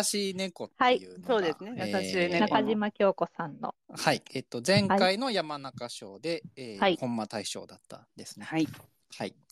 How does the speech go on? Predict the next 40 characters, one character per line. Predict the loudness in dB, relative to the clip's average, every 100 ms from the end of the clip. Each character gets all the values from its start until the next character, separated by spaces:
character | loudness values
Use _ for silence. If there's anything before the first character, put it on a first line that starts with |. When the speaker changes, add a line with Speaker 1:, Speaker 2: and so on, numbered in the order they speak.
| _ _ _ _ 4
Speaker 1:
あ、 | 4 4 _ _ _ _ _ _ -10
飯 | -6 2
田 | 2
賞 | 0 -6
も | -6 -8 -8
二 | -6
年 | -6 -6 -8
連 | -10
続 | -12 -8 -6 -6
弊 | -4 -4 -4
社 | -6
の | 2
本 | 2 2
を | -6
選 | -6 -6
ん |
で | -6
い |
た | -8
だ | -10 -12
き、 | -8 -8 -8
あ | -10
り | -8
が | -8
と | -8
う | -12
ご |
ざ | -12 -12
い |
ま | -8 -6
す。 | -4 -4 -8 -12 -20 _ _ _ _ _
と | -10
い |
う | -8
こ | -8
と | -8
で、 | -8 -8 -8 -10 -8
え |
ー |
っ | -10